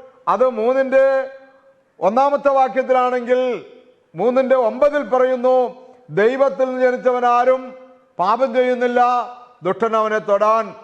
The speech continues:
സാധ്യമല്ല." അതുകൊണ്ട് പ്രിയമുള്ളവരെ, പരിശുദ്ധാത്മാവിന് വേണ്ടി കാത്തിരിക്കണമെന്ന് സഭ പഠിപ്പിക്കുമ്പോൾ, പരിശുദ്ധാത്മാവ് നമ്മൾ നിറയാൻ വേണ്ടി നമ്മൾ പ്രാർത്ഥിക്കണമെന്ന് പറയുമ്പോൾ, ആ പരിശുദ്ധാത്മാവ് നിറയുന്ന വ്യക്തിയുടെ ഒന്നാമത്തെ ഗുണമാണ് അവൻ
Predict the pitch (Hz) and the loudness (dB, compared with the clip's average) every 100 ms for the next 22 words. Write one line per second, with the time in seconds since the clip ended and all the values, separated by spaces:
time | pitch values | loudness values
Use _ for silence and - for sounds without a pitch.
0 | - - 160 156 151 139 143 147 113 - | -12 -2 0 0 -4 -4 -2 -2 -4 -6
1 | 170 214 214 214 220 220 220 220 226 208 | -2 -2 0 2 2 0 0 2 2 -2
2 | - - - _ _ - 202 240 311 302 | -6 -18 -20 _ _ 0 0 0 0 2
3 | 285 269 254 247 247 240 233 240 226 214 | 0 0 0 0 0 0 -2 -2 -2 -2
4 | 226 247 214 240 233 226 233 202 202 226 | -2 -4 -2 -2 -2 -2 -2 -2 -2 -2
5 | 220 208 185 202 226 240 247 233 - - | -2 -6 -8 -10 -2 0 2 -2 -8 -20
6 | - _ _ _ _ 180 233 269 269 269 | -20 _ _ _ _ -2 0 0 2 2
7 | 262 254 254 247 254 240 233 254 254 254 | 2 2 2 0 0 0 2 2 2 0
8 | 247 254 247 247 190 190 233 262 302 277 | 2 0 2 0 0 0 0 0 0 0
9 | 247 233 226 226 208 233 233 180 - - | 0 0 2 2 2 2 0 -4 -12 -20
10 | _ _ _ 160 202 208 214 254 262 254 | _ _ _ -2 0 -2 -2 0 2 2
11 | 247 254 247 247 247 240 247 220 214 254 | 2 0 2 2 2 0 0 0 0 2
12 | 254 247 220 220 269 285 285 285 240 214 | 2 4 0 2 2 2 2 2 2 0
13 | 208 202 202 214 220 - - - _ _ | 0 -2 0 0 0 -4 -16 -20 _ _
14 | _ _ 123 185 | _ _ -6 -6